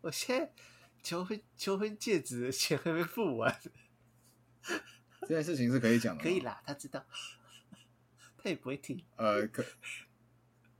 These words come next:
Speaker 2: 姑且不提他会不会听啊，可是会听的人知道这件事情吗？
Speaker 1: 哦，对哦，靠腰。<laughs> 啊，没关系啊，就这样吧。<laughs>
Speaker 2: 好吧，算了，反正那，反正那枚戒指跟我无关。
Speaker 1: 对，对，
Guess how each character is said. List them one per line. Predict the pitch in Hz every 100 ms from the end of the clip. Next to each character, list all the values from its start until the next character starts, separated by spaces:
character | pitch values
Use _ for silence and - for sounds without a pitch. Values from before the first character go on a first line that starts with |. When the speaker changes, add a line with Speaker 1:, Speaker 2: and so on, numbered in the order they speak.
| _ _
Speaker 2:
姑 | - 214
且 | 160
不 | 151
提 | 135
他 | 131
会 |
不 | 127
会 | 120
听 | 117 117
啊， | 110
可 | -
是 | 139
会 | 175
听 | 170 165
的 | 147
人 | 104
知 | 104
道 | 123
这 | 117
件 | 113
事 | 110 113
情 | 87
吗？ | 73 85 90 _ _ _ _ _ _ _ _ _ _ _ _ _ _ _ _ _ _ _ _ _ _ _ _
Speaker 1:
哦， | 127
对 | 170 135
哦， | 104
靠 | - 131
腰。 | 117 120 - - - - _ _ _ _ _ _ _ _ - - - -
<laughs> | - - - - - - - -
啊， | 127
没 | 143
关 | 165 196
系 | 185 175
啊， |
就 | 120 143
这 | 156
样 | 127
吧。 | 107 156 127 - 143 120 - - - - - _ _
<laughs> | - - 117 - 131
Speaker 2:
好 | -
吧， | 107 113
算 | 131 113
了， |
反 | 110 120
正 | 151
那， | 170
反 | 143
正 | 160
那 | 196
枚 | 170
戒 | 175
指 | 143
跟 | 117 151
我 | 127
无 | 113
关。 | 113 117
Speaker 1:
对， | 120 147
对， | 165 160